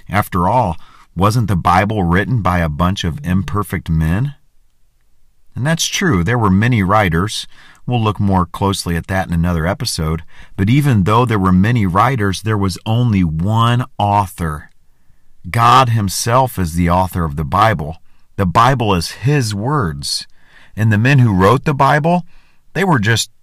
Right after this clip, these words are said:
like scribes or secretaries writing what God told them to write. Let's look at a few of our scriptures from this section.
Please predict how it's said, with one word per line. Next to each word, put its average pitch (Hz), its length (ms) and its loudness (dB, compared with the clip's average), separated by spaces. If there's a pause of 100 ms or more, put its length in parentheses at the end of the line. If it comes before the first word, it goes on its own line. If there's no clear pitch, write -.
(100)
like 101 220 -2
scribes 110 720 2
or 92 60 -2
secretaries 98 1000 -4 (380)
writing 101 420 2
what 95 220 -4
God 92 340 0
told 90 300 -4
them 107 160 -2
to 117 100 -2
write. 127 400 -2 (920)
Let's 175 240 0
look 165 180 0
at 131 80 0
a 113 60 2
few 135 260 0
of 101 80 2
our 95 140 4
scriptures 92 560 -4
from 87 240 0
this 85 140 0
section. - 520 -4